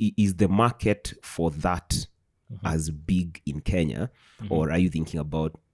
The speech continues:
Speaker 1: as soon as you roll out the virtual card,
Speaker 2: Mm-hmm.
Speaker 1: you're going to East Africa, or you're going to the, the, you know, the entire Africa, you're going to Nigeria, because Nigeria has,
Speaker 2: Mm-hmm.
Speaker 1: has the critical mass that you need for
Speaker 2: Yes.
Speaker 1: pretty much anything.
Speaker 2: Mm.
Speaker 1: Yeah.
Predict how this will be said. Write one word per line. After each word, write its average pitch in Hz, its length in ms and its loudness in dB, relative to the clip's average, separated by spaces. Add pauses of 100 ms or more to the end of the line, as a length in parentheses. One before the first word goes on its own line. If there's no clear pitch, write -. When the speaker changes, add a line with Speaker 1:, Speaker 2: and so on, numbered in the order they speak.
(280)
Speaker 1:
as 78 140 0
soon 98 180 4
as 80 140 2
you 82 100 0
roll 87 200 2
out 78 120 0
the 78 80 -4
virtual 85 340 0
card, 98 260 -4
Speaker 2:
Mm-hmm. 104 220 -4 (120)
Speaker 1:
you're 78 160 0
going 82 400 4
to 73 320 -4
East - 220 -10
Africa, 92 380 -4
or 76 120 -2
you're 73 120 0
going 78 240 -2
to 78 120 -10
the, 69 220 -6 (760)
the, 76 180 -8 (180)
you 85 140 -2
know, 76 160 -2
the 76 120 -4
entire 80 300 -2
Africa, 107 300 2
you're 90 100 4
going 117 140 10
to 98 80 -2
Nigeria, 87 360 2
because 92 220 4
Nigeria 107 420 8
has, 104 240 6
Speaker 2:
Mm-hmm. 110 100 -2 (280)
Speaker 1:
has 127 200 8
the 104 100 4
critical 101 460 4
mass 110 200 10
that 101 140 4
you 110 60 10
need 120 120 10
for - 100 8
Speaker 2:
Yes. 113 60 10
Speaker 1:
pretty 269 180 12
much 170 240 10
anything. 104 280 6
Speaker 2:
Mm. 107 300 -4
Speaker 1:
Yeah. 92 280 2